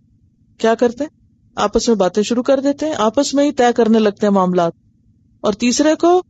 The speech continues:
جس کو وہ دیکھتے ہیں کہ نہیں یہ کرٹیسائز کرتا ہے ہمیں، اس کو کاٹ کے الگ کرنے کی کوشش کرتے ہیں،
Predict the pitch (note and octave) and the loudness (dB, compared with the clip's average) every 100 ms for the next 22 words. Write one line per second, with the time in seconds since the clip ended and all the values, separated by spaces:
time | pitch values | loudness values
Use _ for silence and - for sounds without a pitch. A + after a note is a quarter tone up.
0 | _ _ _ _ G3+ C4 - D4 C4+ C4 | _ _ _ _ -2 -2 2 2 2 2
1 | C#4 D#4 C#4+ C#4 C4 C#4 B3 A#3+ D4+ D#4+ | 0 -4 0 0 0 0 -2 -2 0 2
2 | D#4 - A3+ B3+ A#3+ A3+ D4 - _ _ | 0 0 -2 0 2 2 0 -4 _ _
3 | _ _ A#3 A#3 B3 G#3+ G#3 A3+ F#3+ G3 | _ _ -4 0 0 0 0 0 0 0
4 | G3 F#3 F#3 F3+ F3+ - F#3 - F#3 | -2 -2 -6 -2 -2 -2 -6 -8 -12